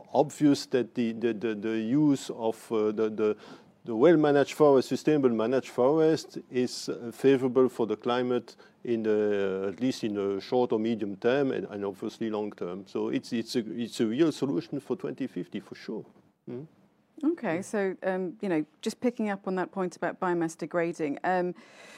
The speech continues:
Speaker 2: perhaps Mister Bingham, you might want this one. Um, so, you know, we've been discussing sort of the merits and,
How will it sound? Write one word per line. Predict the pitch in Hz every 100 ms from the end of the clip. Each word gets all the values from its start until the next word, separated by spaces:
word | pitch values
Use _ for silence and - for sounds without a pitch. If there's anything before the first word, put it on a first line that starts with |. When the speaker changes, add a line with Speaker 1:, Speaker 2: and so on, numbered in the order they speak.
| - -
Speaker 2:
perhaps | 269 262
Mister | 247
Bingham, | 226 240 233
you |
might | 214 208
want | 202
this | 190 202
one. | 196 185 -
Um, | 214 220 226 226 226 220 -
so, | - 233 220
you | 214 202 226
know, | 202
we've | 208
been | 185
discussing | 202 - 233 - 214
sort | 190 190
of | 175
the | 175
merits | 185 175 160 - -
and, | 156 151 -